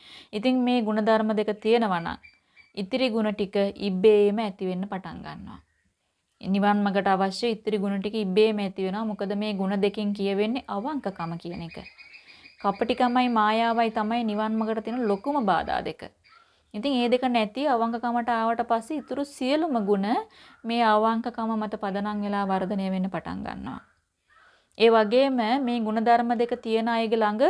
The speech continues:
බලාපොරොත්තු නෑ. ගොඩාක් විශාල බලාපොරොත්තු නෑ. ඒ මොකද ඒගොල්ලන්ට ගොඩක් දේවල් වැටහෙනවා. ඒ නිසා ඒගොල්ලෝ දන්නවා හැම බලාපොරොත්තුවක්ම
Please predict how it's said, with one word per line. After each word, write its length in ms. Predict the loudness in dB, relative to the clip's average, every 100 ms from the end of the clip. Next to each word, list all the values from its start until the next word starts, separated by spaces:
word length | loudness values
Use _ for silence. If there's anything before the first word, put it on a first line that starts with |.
| 2
බලාපොරොත්තු 720 | 4 4 6 4 2 -4 -4
නෑ. 200 | -6 -4
ගොඩාක් 340 | -2 0 0 0
විශාල 380 | -6 -4 -2 0
බලාපොරොත්තු 640 | 0 0 0 -2 -4 -4
නෑ. 180 | -6 -6 -12 _ _ -20 -20 -12
ඒ 160 | -6 -2
මොකද 280 | 0 2 4
ඒගොල්ලන්ට 680 | 4 4 4 4 4 2 2 0 0
ගොඩක් 400 | 2 4 2 2
දේවල් 260 | 2 2
වැටහෙනවා. 540 | 2 0 0 -4 -4 -4
ඒ 80 | -4
නිසා 360 | -4 0 0 0 -6 _ _ -2
ඒගොල්ලෝ 400 | 0 2 2 4
දන්නවා 380 | 2 4 2
හැම 180 | 2 2 2
බලාපොරොත්තුවක්ම 1000 | 2 4 2 2 -2 -2 0 0 0